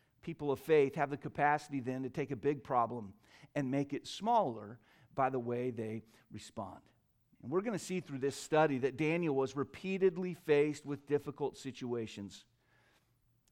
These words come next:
But rather than stress out and react without thinking, he had a heart that said, "God, in this situation, I didn't ask for this situation. I didn't order this situation. This situation wasn't my greatest hope or desire, but God,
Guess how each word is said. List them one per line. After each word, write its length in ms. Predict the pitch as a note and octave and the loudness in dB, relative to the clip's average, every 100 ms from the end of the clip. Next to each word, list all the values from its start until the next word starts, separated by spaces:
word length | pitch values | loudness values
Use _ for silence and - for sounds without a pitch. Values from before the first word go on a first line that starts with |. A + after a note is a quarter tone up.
| - | 0
But 140 | F#3+ | 2
rather 340 | F3+ F#3+ A#3 A3+ | 4 4 4 0
than 160 | F#3 | -2
stress 480 | C#3+ - F3 G3 - | -2 0 4 6 6
out 380 | F3+ F3 F#3 F3+ | 6 8 6 4
and 140 | D#3+ | 0
react 480 | C#3+ D#3 F#3 G3 F#3+ | 2 6 6 4 2
without 420 | F#3 F3+ F3+ C3+ | 2 6 6 4
thinking, 680 | - E3+ D#3+ E3 D#3+ E3 D#3 - _ _ _ _ _ _ _ _ _ - | -2 -4 -2 -2 -2 -2 -6 -12 _ _ _ _ _ _ _ _ _ -4
he 100 | G3+ | 0
had 100 | G#3+ | 0
a 60 | |
heart 360 | D3 E3+ G3+ F#3 | 2 2 2 0
that 140 | - | -8
said, 220 | - C#3+ | -4 -4
"God, 400 | C3 D3 F3+ F#3 D3+ _ _ - | 2 4 6 2 -6 _ _ -4
in 260 | G3 A3 | 0 0
this 220 | G3 A#3 | 0 -2
situation, 800 | - E3+ - C#3 A#2+ G#2+ - A2+ - _ _ _ _ _ _ _ _ _ _ _ | -2 -4 -4 -4 -4 -4 -8 -14 -18 _ _ _ _ _ _ _ _ _ _ _
I 80 | F3 | 2
didn't 140 | A3 F3 | 4 4
ask 260 | G3+ G3+ | 4 2
for 80 | D#3+ | -4
this 160 | D3 D3 | -6 -6
situation. 540 | C3+ C3 C3+ C3+ E3+ | -6 -2 -2 -2 2
I 100 | D3 | 2
didn't 140 | E3 | 4
order 260 | D3 F#3 F3+ | 2 2 0
this 180 | C3+ B2+ | -4 -6
situation. 640 | C3+ B2+ B2 A#2+ A#2+ D#3 | -8 -6 -4 -4 -4 -8
This 160 | D3 - | -10 -8
situation 600 | E3+ C#3 D3+ E3+ C#3 C#3 | -8 0 2 2 0 -2
wasn't 220 | C#3+ C3+ | -2 -2
my 100 | C3+ | -4
greatest 360 | A#2 C#3+ D3 - | -2 -2 -2 0
hope 280 | E3 D#3 D#3 | 2 2 -2
or 60 | |
desire, 420 | B2+ B2 E3 D#3 | -6 2 4 4
but 140 | C#3 C#3+ | 0 0
God, 260 | D#3+ D#3+ | 4 4